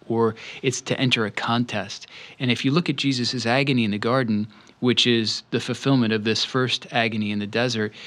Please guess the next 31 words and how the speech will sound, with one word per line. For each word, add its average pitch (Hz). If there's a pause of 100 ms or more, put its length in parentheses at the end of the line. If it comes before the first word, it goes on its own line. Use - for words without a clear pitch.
(200)
he's 131
being 117
led 110
into 120
this 107
challenge, 110
into 107
this 107
contest. 123 (440)
And 127
the 117
great 147
battle 127
for 107
us 104 (280)
is 120
just -
like 120
Jesus 120
in 110
the 104
garden, 110
where 107 (380)
he 123
is 113
faced 120
with 120
the 107
temptation 104
to 104
flee 147